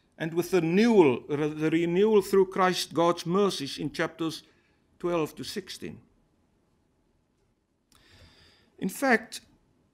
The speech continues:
chapters nine to eleven on God's election may indeed from, form the heart of the letter, according to many. Far from being an almost alien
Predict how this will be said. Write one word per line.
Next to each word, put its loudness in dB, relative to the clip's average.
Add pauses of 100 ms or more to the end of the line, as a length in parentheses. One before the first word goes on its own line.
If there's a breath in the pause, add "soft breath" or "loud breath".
(360)
chapters 2
nine 6
to 2
eleven 4
on -2
God's 4
election 2 (340)
may 2
indeed 2 (500)
from, -2 (260)
form 2
the 2
heart 0
of -4
the -2
letter, 0 (1160)
according 0
to 2
many. 2 (2000 soft breath)
Far 4
from 2
being 4
an 4
almost 6
alien 4